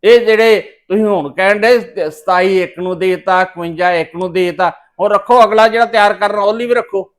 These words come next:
ਉਹਨੂੰ ਕਿੰਨੇ ਦੇਣੇ ਤੁਸੀਂ ਸਾਨੂੰ ਦੱਸ ਦਿਓ ਪਹਿਲਾਂ ਹੀ, ਸਿੱਖ ਕੌਮ ਵੀ ਦੇ ਦਿਆ ਕਰੇਗੀ। ਜੇ ਕਹਿ ਦਿੰਦੇ ਹੋ ਜੀ ਅਸੀਂ ਕਮਰੇ ਆ ਉਹਨਾਂ ਦੀ ਮੇਨਟੇਨੈਂਸ ਲੈ-, ਦੇ ਪੈਸੇ ਲੈਂਦੇ ਆ, ਤੇ ਭਾਈ ਸਾਹਿਬ ਜੇਕਰ ਇਹ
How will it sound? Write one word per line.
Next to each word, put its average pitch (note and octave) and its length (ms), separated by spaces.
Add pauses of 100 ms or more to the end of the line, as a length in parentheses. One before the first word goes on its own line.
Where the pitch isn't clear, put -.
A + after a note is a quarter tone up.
ਉਹਨੂੰ G3+ 240
ਕਿੰਨੇ G#3+ 220
ਦੇਣੇ G3 220
ਤੁਸੀਂ G3+ 140
ਸਾਨੂੰ F#3 300
ਦੱਸ E3 200
ਦਿਓ G3 160
ਪਹਿਲਾਂ F#3 320
ਹੀ, D#3 60 (1400)
ਸਿੱਖ G3+ 280
ਕੌਮ A3 200
ਵੀ A#3+ 80
ਦੇ G#3 180
ਦਿਆ F#3+ 140
ਕਰੇਗੀ। D3+ 500 (1700)
ਜੇ G3+ 220
ਕਹਿ A3 240
ਦਿੰਦੇ A3+ 240
ਹੋ A3+ 60
ਜੀ A#3 160
ਅਸੀਂ A3 200
ਕਮਰੇ G3 420
ਆ G3 200
ਉਹਨਾਂ G3+ 240
ਦੀ G#3 80
ਮੇਨਟੇਨੈਂਸ F3+ 680
ਲੈ-, F3+ 360
ਦੇ F#3 180
ਪੈਸੇ F3+ 340
ਲੈਂਦੇ F3 320
ਆ, G3 180 (340)
ਤੇ G#3+ 60
ਭਾਈ G3+ 300
ਸਾਹਿਬ A3+ 360
ਜੇਕਰ G#3+ 360
ਇਹ A#3+ 120